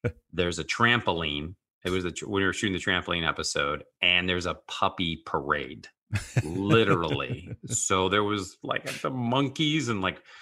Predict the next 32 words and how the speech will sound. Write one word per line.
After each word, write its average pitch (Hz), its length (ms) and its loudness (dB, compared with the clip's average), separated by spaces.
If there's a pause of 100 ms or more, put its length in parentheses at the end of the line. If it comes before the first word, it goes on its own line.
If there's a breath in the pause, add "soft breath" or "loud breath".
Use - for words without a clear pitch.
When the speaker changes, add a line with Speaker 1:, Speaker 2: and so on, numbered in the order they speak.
(640 loud breath)
Speaker 2:
two 165 280 2
dozen 147 360 2
puppies 147 800 0
and 107 200 0
Speaker 1:
Yeah. 110 60 -2
Speaker 2:
trampolines, 143 1000 0
and, 92 240 -2 (260)
and 120 160 2
I 120 80 0
was 127 100 -4
just, 135 380 -6
that, 135 180 6
that 151 200 6
was 156 140 2
one 147 120 6
of 135 60 4
those 113 120 4
Speaker 1:
That 123 60 2
Speaker 2:
moments 139 280 6
where 110 100 4
I - 40 2
Speaker 1:
is 98 60 -2
Speaker 2:
was - 60 -4
like, - 220 -2 (100)
"Oh, 107 360 -2
I 101 360 -4
really 107 360 -4
do 104 240 -4
have 90 160 -4
a 87 40 -10
great 87 280 -10
job. 82 360 -8